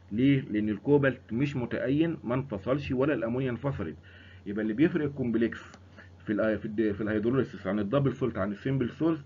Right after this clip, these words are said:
ان الكومبلكس ما بيحصلوش dissociation، يعني بيظل وحده واحده متماسكه. امال ايه اللي بيتفكك؟ هو الكاونتر ايون بس. فبالتالي الكومبلكس هحط عليه في ودننا كويس قوي المعلومه ديت، ان لما احب اكشف على solution بتاع كومبلكس،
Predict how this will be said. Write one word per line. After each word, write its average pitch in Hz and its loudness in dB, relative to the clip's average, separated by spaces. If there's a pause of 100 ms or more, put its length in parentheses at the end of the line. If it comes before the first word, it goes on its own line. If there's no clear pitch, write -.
(120)
ان 113 -2
الكومبلكس 110 -2
ما 113 -2
بيحصلوش 110 -2 (380)
dissociation، 110 -2 (120)
يعني 104 -2
بيظل 110 2
وحده 107 2
واحده 117 -2
متماسكه. 101 -4 (440)
امال 131 2
ايه 151 2
اللي 147 4
بيتفكك؟ 143 -2
هو 117 2
الكاونتر 120 -4
ايون 104 -2
بس. 92 -4 (200)
فبالتالي 104 0
الكومبلكس 110 0
هحط - -10
عليه 110 -2
في 110 -4
ودننا 113 0
كويس 120 -2
قوي 160 4
المعلومه 95 -4
ديت، 156 4 (500)
ان 92 -4
لما 98 -2
احب 104 -2
اكشف 110 -4
على 98 -2
solution 107 -2
بتاع 110 2
كومبلكس، 117 0